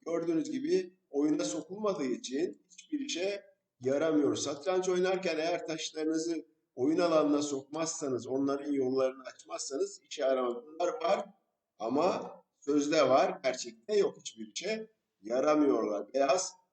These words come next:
taşlarını oyuna sokmakta çok geç almış. Peki bu şah çekebil-, gidebileceği yerler buralar ve şah çok uzak olduğu için şah çekemez. Biliyorsun at kısa menzilli bir taştır.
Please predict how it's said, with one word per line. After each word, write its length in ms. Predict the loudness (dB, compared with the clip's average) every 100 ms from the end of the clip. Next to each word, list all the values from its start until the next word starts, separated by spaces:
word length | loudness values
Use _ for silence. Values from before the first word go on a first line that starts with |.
| -4
taşlarını 680 | -4 0 2 4 4 2 2
oyuna 280 | 0 0 -4
sokmakta 760 | -10 _ -12 -12 -10 -10 -10
çok 240 | -10 -10 -6
geç 420 | -6 -6 -10 -18 _ _ _ _ _ _ -4
almış. 720 | 0 0 -2 -2 -2 -6 -6
Peki 640 | 0 0 2 2 2 0 -10 _
bu 340 | 0 2 2 -2
şah 320 | -2 0 0
çekebil-, 460 | -2 -4 -2 -2 -4
gidebileceği 500 | -2 -2 -2 -2 0
yerler 420 | 2 2 2 -2
buralar 420 | 0 0 0 0
ve 100 | -2
şah 360 | -4 -4 -6 -8
çok 180 | -12 -10
uzak 200 | -8 -8
olduğu 220 | -10 -12
için 360 | -12 -14 -16 _ -8
şah 200 | -6 -6
çekemez. 440 | -8 -4 -2 -4
Biliyorsun 260 | -6 -14 -10
at 160 | -10 -10
kısa 240 | -8 -6
menzilli 560 | -4 -2 -2 -4 -16 -20
bir 160 | -20 _
taştır. 520 | -20 -18 -16 -14 -14